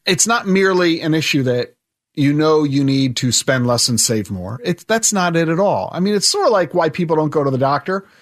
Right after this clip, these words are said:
Why go to the doctor? He's just gonna tell me to quit smoking, start exercising, eat less, and get better sleep. I mean,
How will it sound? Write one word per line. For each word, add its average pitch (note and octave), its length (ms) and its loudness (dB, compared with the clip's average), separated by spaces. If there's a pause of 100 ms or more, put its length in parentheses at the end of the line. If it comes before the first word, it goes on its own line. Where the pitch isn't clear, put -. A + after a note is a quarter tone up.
(120)
Why E4 160 0
go E4+ 120 2
to E4+ 80 2
the F4 80 2
doctor? F4 460 -2
He's A#3 200 -2
just E4 180 0
gonna B3+ 180 0
tell C#4+ 280 0
me D#3+ 260 0 (400)
to A3 120 -2
quit D#4+ 220 -2
smoking, G#3 500 0
start C#4+ 300 2
exercising, F#3 880 0
eat D4+ 240 0
less, F#3 320 2
and C4+ 140 -2
get C#4+ 260 0
better E4+ 160 0
sleep. F#4 480 0
I G3+ 80 -4
mean, G#3+ 360 0